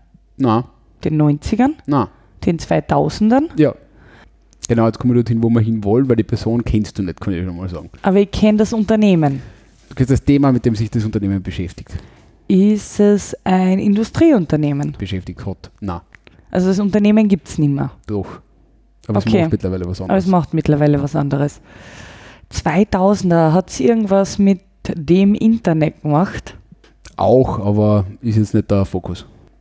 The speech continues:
Speaker 2: Aber kein produzierendes Unternehmen?
Speaker 1: Nein.
Speaker 2: Ein Medienunternehmen?
Speaker 1: Nein.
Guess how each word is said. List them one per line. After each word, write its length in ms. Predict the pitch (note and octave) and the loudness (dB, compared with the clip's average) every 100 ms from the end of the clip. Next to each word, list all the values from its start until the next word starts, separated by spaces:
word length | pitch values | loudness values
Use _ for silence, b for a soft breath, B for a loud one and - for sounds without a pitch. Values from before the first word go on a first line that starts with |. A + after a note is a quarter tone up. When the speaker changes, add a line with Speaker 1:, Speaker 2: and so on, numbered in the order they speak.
| - | -4
Speaker 2:
Aber 160 | G3 | -4
kein 180 | G3+ G3+ | 0 -2
produzierendes 760 | - A3 G#3+ - G#3+ F3 D3+ C#3 | 0 0 0 0 2 2 2 -2
Unternehmen? 520 | D3 D3+ D3 C#3+ C#3+ B2 | -2 0 0 0 0 0
Speaker 1:
Nein. 120 | G2 _ - - - - _ - | -2 _ -20 -20 -20 -20 _ -6
Speaker 2:
Ein 180 | F3 D#3+ | 0 2
Medienunternehmen? 1040 | D#3+ F3 A3+ C4+ D4 C#4+ D4 C#4+ C#4+ D#4 - B B | 4 4 2 0 -2 -2 0 2 2 0 -4 B B
Speaker 1:
Nein. 180 | - D3 | -6 -4